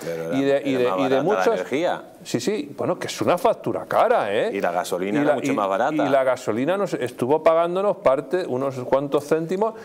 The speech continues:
Speaker 2: y, y, y de,
Speaker 1: Bueno.
Speaker 2: y de muchos productos del consumo, los, el iva está, eh, en el cero y algunos en
Speaker 1: Pero
Speaker 2: el
Speaker 1: los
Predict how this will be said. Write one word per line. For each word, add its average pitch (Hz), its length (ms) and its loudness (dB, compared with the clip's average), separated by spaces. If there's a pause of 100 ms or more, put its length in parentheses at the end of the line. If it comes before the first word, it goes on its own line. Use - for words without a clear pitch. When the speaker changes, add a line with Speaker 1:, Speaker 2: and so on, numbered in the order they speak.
(180)
Speaker 2:
y, 127 160 -2
y, 120 420 -4
y 120 160 -4
de, 110 220 0
Speaker 1:
Bueno. 117 240 -2
Speaker 2:
y - 20 0
de 117 120 2
muchos 156 340 0
productos 185 500 2
del 170 400 0
consumo, 208 680 -2 (400)
los, 110 200 -4 (140)
el 101 60 -2
iva 117 160 2
está, 143 560 0
eh, 104 640 -4
en 104 60 -4
el 98 140 -2
cero 170 500 0
y 113 120 -4
algunos 143 480 -2
en 123 60 -4 (280)
Speaker 1:
Pero 120 120 -2
Speaker 2:
el 117 40 -2
Speaker 1:
los 101 100 -2